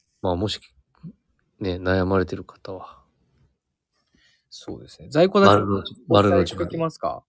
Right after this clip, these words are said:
Speaker 2: バーガンディが四十と四十二だったよね。
Speaker 1: いや、ちょっと今もう見られないかわからないわ。
Speaker 2: あ、忘れました。
Speaker 1: 正確な情報が。
Speaker 2: うん。
Speaker 1: な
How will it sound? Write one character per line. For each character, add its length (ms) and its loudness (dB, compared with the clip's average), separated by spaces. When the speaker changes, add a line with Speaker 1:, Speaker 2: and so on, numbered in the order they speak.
Speaker 2:
バ 180 2
ー 60 -4
ガ 160 0
ン 80 -6
デ 80 -4
ィ 160 -6
が 320 -8
四 240 -6
十 120 -12
と 120 -10
四 180 -4
十 140 -14
二 160 -12
だ 60 -12
っ 40 -16
た 100 -18
よ 80 -16
ね。 160 -18
Speaker 1:
い 80 -2
や、 120 2
ち 100 -10
ょ 60 -6
っ 40 -20
と 80 -2
今 200 0
も 160 -4
う 40 -6
見 80 -4
ら 120 2
れ 80 0
な 60 -2
い 60 -8
か 140 -12
わ 80 -10
か 140 -2
ら 100 -6
な 100 -16
い 40 -18
わ。 100 -20
Speaker 2:
あ、 40 -8
忘 120 -8
れ 100 -4
ま 60 -6
し 80 -10
た。 0 -
Speaker 1:
正 80 -12
確 60 -16
な 60 -20
情 80 -20
報 80 -20
が。 200 -16
Speaker 2:
う 40 -20
ん。 40 -18
Speaker 1:
な 60 -20